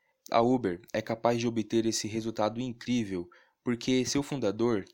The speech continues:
Travis, não se concentrou na concorrência e, ao usar seu cérebro criativo e se inspirar, ele criou uma indústria. Para a ideia de negócio da Uber, não era necessário que uma pessoa fosse esperta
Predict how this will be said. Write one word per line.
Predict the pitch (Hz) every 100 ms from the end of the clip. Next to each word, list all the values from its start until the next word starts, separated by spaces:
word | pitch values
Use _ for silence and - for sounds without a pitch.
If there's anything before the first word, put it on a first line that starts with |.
| -
Travis, | 117 120 85 82 - - _ -
não | 143 170
se | -
concentrou | 170 151 143 - 131 117 117 120
na | 113
concorrência | 107 113 113 95 95 90 80 - - - -
e, | - 107
ao | 113
usar | 113 107 104
seu | - 107
cérebro | - 104 107 101 101
criativo | - 123 113 - 113 101 95
e |
se | -
inspirar, | 107 110 - 95 98 117 - -
ele | 135 139
criou | 143 131 131 131 -
uma | 139 143
indústria. | 147 110 117 117 - 80 - _ _ _ _ _ _ _
Para | 139 156
a |
ideia | 147 117 110 101
de | 101
negócio | 98 95 95 92
da | 95 87
Uber, | 110 104 82 - _ -
não | 131 156
era | 160
necessário | 156 147 147 127 - 110 101
que | -
uma | 101
pessoa | 98 101 - 104
fosse | - 98 -
esperta | 98 - 110 113 120 120